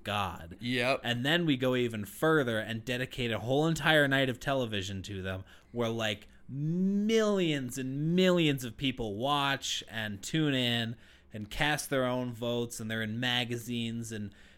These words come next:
Speaker 1: people are walking on the store looking at the magazines, and they're burying the phone following these people. And I just don't love contributing to that.
Speaker 2: Yeah.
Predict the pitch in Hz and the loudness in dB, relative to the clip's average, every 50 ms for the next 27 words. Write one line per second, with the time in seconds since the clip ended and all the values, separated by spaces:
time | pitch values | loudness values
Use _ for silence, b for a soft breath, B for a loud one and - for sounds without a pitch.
0 | B B 143 127 131 135 127 120 120 120 123 127 - - 127 127 123 120 117 110 | B B -4 0 0 2 2 4 4 2 2 2 0 0 -2 0 0 -2 -2 -4
1 | - - 120 113 120 120 117 117 117 113 131 123 120 120 123 113 110 107 107 113 | -4 -2 -2 0 0 0 0 0 -2 -2 -2 -4 -4 -4 -6 -4 -4 -2 -2 -2
2 | 113 110 117 113 113 113 113 110 110 113 113 110 104 90 95 110 110 120 120 123 | -2 -2 -2 -4 -4 -4 -4 -6 -6 -6 -6 -6 -6 -6 -2 -2 0 0 0 -2
3 | 120 117 - - - 110 110 110 110 104 - - 110 110 110 110 110 110 113 113 | -2 -4 -6 -6 -6 -4 -4 -4 -4 -6 -6 -6 -4 -4 -2 -4 -4 -4 -6 -6
4 | 110 98 - 113 110 104 - 110 110 - B B B B B B - 160 165 170 | -8 -6 -6 -6 -6 -6 -6 -6 -8 -8 B B B B B B 2 4 6 6
5 | 175 175 170 - 117 117 165 156 160 156 113 131 131 135 135 139 139 135 131 123 | 6 4 2 0 2 2 4 4 4 2 -2 -4 -2 0 2 2 4 2 2 0
6 | 120 110 - - - - - - - - - - _ - - - 135 120 107 - | -4 -8 -14 -18 -20 -20 -20 -20 -20 -20 -20 -20 _ -20 -12 -10 -8 -6 -4 -2
7 | 143 135 123 123 104 98 95 90 - 98 85 82 82 82 - - 131 131 120 - | -2 -2 -2 -2 -4 -6 -6 -8 -8 -10 -10 -12 -12 -12 -8 -2 0 0 0 0
8 | - - | 0 -4